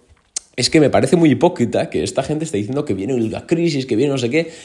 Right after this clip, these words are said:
y te den este motivo de que sí, que hay impresión, que pasa esto, que menos poder adquisitivo. Sí, sí, sí, pero es que a nada que el mercado caiga un poco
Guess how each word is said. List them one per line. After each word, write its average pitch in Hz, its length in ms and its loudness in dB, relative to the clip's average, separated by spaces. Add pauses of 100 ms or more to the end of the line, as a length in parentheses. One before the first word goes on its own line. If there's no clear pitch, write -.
(160)
y 113 160 4
te 107 180 4
den 156 580 0
este - 220 0
motivo 156 400 4
de 160 100 6
que 113 160 4
sí, 101 300 0
que - 180 -4
hay 117 120 0
impresión, 180 640 -2 (260)
que 101 760 4
pasa - 220 -2
esto, 143 460 0
que 120 80 0
menos 123 260 -2
poder 113 180 2
adquisitivo. 147 760 2 (180)
Sí, 123 160 2
sí, 127 140 2
sí, 143 560 0
pero 110 120 4
es 110 80 2
que - 460 0
a 104 120 0
nada 127 280 2
que 165 60 0
el 156 80 4
mercado 143 340 4
caiga 143 240 4
un 135 100 0
poco 104 380 2